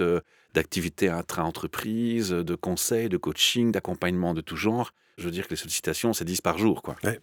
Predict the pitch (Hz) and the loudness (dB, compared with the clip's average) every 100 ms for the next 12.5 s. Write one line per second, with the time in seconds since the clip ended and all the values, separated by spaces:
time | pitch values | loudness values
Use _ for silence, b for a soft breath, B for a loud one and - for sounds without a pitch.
0 | - - 92 92 - 131 - 98 101 92 | -14 -6 2 2 4 4 2 2 4 6
1 | 104 107 110 90 90 90 85 95 110 80 | 6 8 6 6 4 2 2 4 4 2
2 | 82 80 76 95 123 98 82 - 87 95 | -4 -2 -2 -2 -2 -2 -2 -2 0 0
3 | 90 82 80 76 - 65 62 - _ _ | 0 -4 -6 -8 -8 -6 -8 -10 _ _
4 | - 82 80 76 _ _ 90 85 - _ | -14 -14 -14 -18 _ _ -4 -4 -6 _
5 | _ - 95 87 85 85 98 113 117 _ | _ -2 0 0 -2 -2 2 2 2 _
6 | _ _ _ _ - 92 90 104 107 87 | _ _ _ _ -4 0 4 8 6 6
7 | 90 90 110 127 135 - - 80 98 107 | 2 4 6 4 0 -6 -10 2 2 4
8 | 82 80 117 110 90 87 76 67 64 - | 2 4 4 4 0 0 -2 -2 -2 -4
9 | - _ 82 80 - 85 90 120 123 - | -12 _ -12 -10 -4 -2 4 4 4 0
10 | _ _ - 76 98 90 - 80 85 95 | _ _ -8 0 2 2 0 -2 2 2
11 | 85 78 82 80 87 - 76 78 - 92 | 4 2 2 2 0 0 0 0 2 2
12 | 76 76 76 69 | 2 0 -2 -2